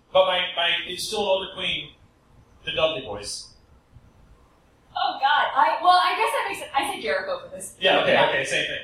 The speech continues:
Speaker 2: Yeah, like, older, uh, also she's, like, kind of, she's, like, pretty bitchy about being an older queen. And
Speaker 1: Yeah.
Speaker 2: it's like, like, she's really great at what she does.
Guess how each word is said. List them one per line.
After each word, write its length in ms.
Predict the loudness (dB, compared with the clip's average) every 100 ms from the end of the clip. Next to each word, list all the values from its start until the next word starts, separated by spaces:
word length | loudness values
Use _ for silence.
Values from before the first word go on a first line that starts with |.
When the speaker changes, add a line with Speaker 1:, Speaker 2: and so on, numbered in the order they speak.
| -6
Speaker 2:
Yeah, 160 | 0 0 0
like, 240 | 0 0 -2 -10 _ _ _ _ _ _ _ _ _ _ _ _ _ _ 0
older, 560 | 2 4 4 2 0 -10 -4
uh, 760 | 2 4 6 4 4 4 4 2 -2 -12 _ _ _ 2
also 260 | 2 2
she's, 240 | -2 -4 -2
like, 200 | -4 -4
kind 360 | -10 -8 -10
of, 60 | -10
she's, 300 | -6 -4 0
like, 240 | 0 0 -4 -20 _ _ _ _ _
pretty 180 | -6 -2
bitchy 340 | -2 -2 -2 0
about 320 | 2 0 -2
being 340 | -10 -8 -6
an 60 | -2
older 300 | 0 -2 -6
queen. 320 | -12 -12 -12 -8
And 60 |
Speaker 1:
Yeah. 180 | -2 -2
Speaker 2:
it's 80 | 0
like, 160 | -4 -4 -6 2
like, 160 | 2
she's 400 | 2 -8 -8 -12
really 440 | -4 -2 -2 -4 -14 _ _
great 320 | -2 0 0
at 100 | -2
what 140 | -4
she 160 | -6 -4
does. 200 | 0 0